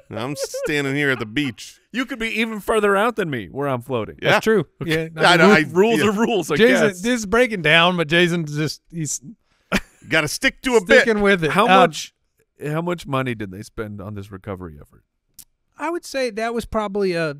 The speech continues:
Speaker 3: uh, probably a six hundred dollar effort to get this ring back.
Speaker 2: Man.
Speaker 3: 'Cause it's sentiment-,
Speaker 1: Five hundred dollar ring.
Speaker 3: it's sentimental. You know what I mean? Like, this is not just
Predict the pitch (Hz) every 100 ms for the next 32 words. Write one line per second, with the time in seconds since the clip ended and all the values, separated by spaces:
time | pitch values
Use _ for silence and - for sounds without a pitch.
0 | _ - 180 175 160 254 269 180 - 190
1 | 185 175 156 139 117 107 _ _ _ _
2 | _ 180 165 - 120 143 143 - 135 131
3 | 120 104 92 101 98 92 92 _ 262 240
4 | 196 - 269 143 139 123 113 101 90 85
5 | 82 _ - 196 - 247 214 180 214 208
6 | 95 _ _ - 147 175 165 170 180 165
7 | 151 170 165 160 135 156 151 139 151 135
8 | -